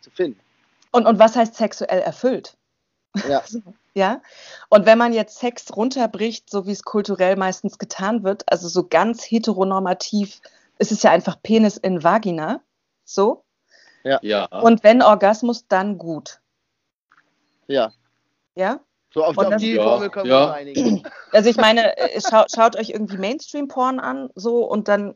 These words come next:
Speaker 2: ist es irgendwie das, was Sex ist, ja? Oder auch in Hollywood-Filmen, ich meine, come on, also es ist immer
Speaker 1: Na, da muss man dann aber auch verliebt sein für, ne?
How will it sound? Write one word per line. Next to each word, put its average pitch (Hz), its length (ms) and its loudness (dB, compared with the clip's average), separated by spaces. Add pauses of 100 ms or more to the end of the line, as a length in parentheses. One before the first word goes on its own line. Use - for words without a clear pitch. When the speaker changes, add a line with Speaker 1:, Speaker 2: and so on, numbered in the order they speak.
(140)
Speaker 2:
ist - 140 -14
es 220 120 -14
irgendwie 190 320 -6
das, 180 220 0
was 175 160 -4
Sex - 280 -6
ist, - 360 -12
ja? 214 260 0
Oder - 240 6
auch 254 100 2
in 254 120 0
Hollywood-Filmen, 175 720 -2
ich - 140 -10
meine, 185 280 -6
come 190 300 -4
on, 196 240 -2
also 170 400 0 (560)
es - 100 -12
ist 196 100 -6
immer 202 440 4 (760)
Speaker 1:
Na, 139 100 -4
da 151 120 4
muss 233 160 -2
man 254 140 -4
dann 247 140 -6
aber 240 160 -6
auch 226 80 -10
verliebt 208 500 -14
sein 135 280 -12
für, 113 280 -18
ne? 131 240 -16